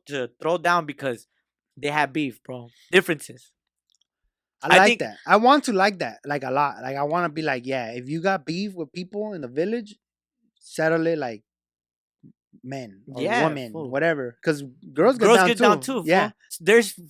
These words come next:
Speaker 1: fucking long skirt women
Speaker 2: Yeah, there you
Speaker 1: getting
Speaker 2: go.
Speaker 1: down,
Speaker 2: We need
Speaker 1: bro.
Speaker 2: more long skirt women in this
Speaker 1: Yes,
Speaker 2: world.
Speaker 1: fool. Yes, you get what I'm saying. Like, we need more traditions that actually have value behind them.
Speaker 2: Right.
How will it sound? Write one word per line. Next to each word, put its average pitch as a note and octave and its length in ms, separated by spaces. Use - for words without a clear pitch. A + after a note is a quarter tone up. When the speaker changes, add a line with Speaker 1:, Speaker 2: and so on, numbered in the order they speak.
Speaker 1:
fucking A#3+ 420
long A3 400
skirt A#3+ 480
women E3+ 500
Speaker 2:
Yeah, C3+ 300
there A2 80
you C3 60
Speaker 1:
getting F3+ 320
Speaker 2:
go. - 40
Speaker 1:
down, D#3+ 300
Speaker 2:
We A#3+ 80
need F4+ 160
Speaker 1:
bro. - 100
Speaker 2:
more C4 160
long G#3 320
skirt F#3+ 320
women E3+ 300
in C#3 60
this C3 100
Speaker 1:
Yes, F3+ 560
Speaker 2:
world. F3+ 320
Speaker 1:
fool. - 80
Yes, F3+ 360
you E3+ 80
get G3 140
what G#3+ 80
I'm F3+ 80
saying. G3 340
Like, C#3+ 200
we C#3+ 160
need F#3+ 180
more G#3 680
traditions F#3 840
that C3+ 180
actually D3 360
have C#3 220
value C#3+ 300
behind B2+ 380
them. A2 120
Speaker 2:
Right. A#2 360